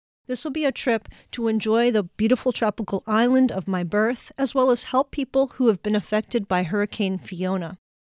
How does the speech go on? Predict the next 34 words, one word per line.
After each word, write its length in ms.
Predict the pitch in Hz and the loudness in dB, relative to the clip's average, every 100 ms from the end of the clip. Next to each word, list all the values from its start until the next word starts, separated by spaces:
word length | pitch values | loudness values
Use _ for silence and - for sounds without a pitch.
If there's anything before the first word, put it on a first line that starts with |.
| _ | _
It's 140 | 233 | -6
not 100 | 269 | -4
gonna 160 | 277 269 | 0 0
take 240 | - 247 | 2 0
any 160 | 247 226 | 2 0
extraordinary 680 | 190 - 233 233 220 202 | -2 -2 -2 0 0 -2
experience 760 | 190 - - 220 214 220 226 - | -4 -6 -4 -2 0 0 0 -2
or 80 | 180 | -6
strength 540 | - - 220 226 - | -6 -2 0 0 -4
to 80 | 220 | -6
be 160 | 214 214 | -4 -2
there, 240 | 214 247 - _ _ _ | -2 -4 -8 _ _ _
just 220 | - 240 - | -6 -2 0
a 40 | |
willingness 480 | 202 220 233 226 233 | 2 2 2 2 0
to 80 | 190 | 0
help 200 | 208 196 | 2 2
people 320 | - 208 220 | -2 -4 -2
in 160 | 196 196 | -2 0
need, 320 | 196 233 262 _ - - - | -2 -4 -8 _ -20 -14 -2
and 80 | 262 | 2
we'll 120 | 254 | 4
also 220 | 269 277 | 2 0
see 220 | 254 269 | -2 -2
some 220 | 240 190 | -2 -4
beaches, 500 | 175 226 240 254 226 | -2 -4 0 2 2
historic 500 | 214 190 - 214 214 | 0 -6 -4 -2 -2
sites, 400 | - 220 202 196 | -2 -2 -2 -2
and 200 | - 208 | -4 0
really 260 | 208 247 240 | 2 2 2
enjoy 320 | 208 196 190 | 2 2 0
our 100 | 185 | 0
time 360 | 180 196 196 202 | -2 -2 -2 -2
there. 240 | 175 196 | -4 -10